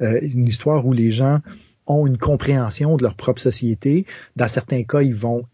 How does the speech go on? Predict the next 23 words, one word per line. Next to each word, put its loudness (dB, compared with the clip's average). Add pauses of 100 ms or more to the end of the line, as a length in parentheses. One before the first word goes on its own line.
accepter -2 (140)
les 2
traits 0
culturels, 2
ils 2
vont 0
accepter 0 (540)
de 0
changer 2
leur 0
propre 0
société 0
et -2
culture 0
au, 2
au -6
contact 0
des 2
autres. 0 (420)
Mais 2
dans 0
d'autres 2
cas, 0